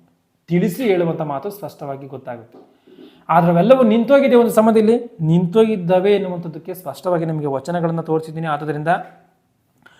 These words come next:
ವರಗಳು ನಿಂತೋಗಿದ್ದಾವೆ, ವರ ಎನ್ನುವಂಥದ್ದು ಇದೆ ಎನ್ನುವಂಥದ್ದನ್ನ ಅರ್ಥ ಮಾಡಿಕೊಳ್ಬೇಕು. ವರಗಳು ಒಂದು ವೇಳೆ ಇದ್ದಿದ್ದಿದ್ರೆ ಈ ಲೋಕ ಎನ್ನುವಂಥದ್ದು ಕೆಟ್ಟು ಹೋಗ್ತಾ ಇತ್ತು.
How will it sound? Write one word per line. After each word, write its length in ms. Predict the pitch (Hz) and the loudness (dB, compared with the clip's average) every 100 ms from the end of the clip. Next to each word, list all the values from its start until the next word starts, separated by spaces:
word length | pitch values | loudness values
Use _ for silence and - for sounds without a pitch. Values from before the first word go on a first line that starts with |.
| _ _ - | _ _ 0
ವರಗಳು 880 | 156 165 240 262 254 185 214 - - - - _ _ _ - | 8 10 12 12 10 10 8 4 -8 -18 -20 _ _ _ -8
ನಿಂತೋಗಿದ್ದಾವೆ, 1000 | 156 185 190 247 233 208 202 202 208 - 147 | -2 -2 2 2 4 2 2 0 -4 -12 -2
ವರ 180 | 151 170 233 | 2 6 6
ಎನ್ನುವಂಥದ್ದು 440 | 240 226 196 175 | 6 0 -2 -2
ಇದೆ 120 | 180 | 0
ಎನ್ನುವಂಥದ್ದನ್ನ 460 | 208 196 175 170 190 | 0 0 -4 -4 2
ಅರ್ಥ 200 | 165 165 | 2 4
ಮಾಡಿಕೊಳ್ಬೇಕು. 760 | 190 185 185 175 165 170 208 - - - | 2 2 2 0 0 0 -2 -2 -18 -6
ವರಗಳು 500 | 156 165 226 254 262 | 8 10 12 10 10
ಒಂದು 140 | 254 247 | 8 8
ವೇಳೆ 240 | 240 233 | 8 8
ಇದ್ದಿದ್ದಿದ್ರೆ 840 | 190 214 262 214 139 135 185 - _ _ _ _ - | 6 4 2 0 -4 -6 -12 -16 _ _ _ _ -12
ಈ 100 | 147 | -10
ಲೋಕ 340 | 135 156 170 | -8 -8 -6
ಎನ್ನುವಂಥದ್ದು 400 | 160 147 135 139 | -8 -10 -14 -16
ಕೆಟ್ಟು 440 | 147 - 135 - 160 | -20 -18 -18 -10 -8
ಹೋಗ್ತಾ 240 | 160 160 | -8 -8
ಇತ್ತು. 280 | 131 120 _ | -14 -14 _